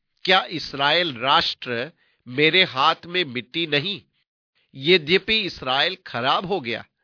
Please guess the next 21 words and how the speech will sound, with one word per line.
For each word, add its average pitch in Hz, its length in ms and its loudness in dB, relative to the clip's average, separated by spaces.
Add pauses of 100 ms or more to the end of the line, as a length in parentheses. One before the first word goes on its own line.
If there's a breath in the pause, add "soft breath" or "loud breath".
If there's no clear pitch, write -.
(520)
परमेश्वर 151 680 0
उसे 156 640 -2 (280)
फिर 269 260 0
से 226 220 -4
बनाएगा 113 600 -2 (480)
और 151 220 6
रूप 151 240 0
देगा। 120 480 -4 (720)
वो 190 200 6
उनमें 208 300 4
एक 220 220 2
नया 131 440 0
काम 156 400 0
करेगा। 175 580 0 (520)
यद्यपि 139 580 -2
वो 170 200 -4
बर्तन 120 500 -4
खराब 139 500 -2
हो 156 140 -6
गया 151 240 0
था, 180 300 -8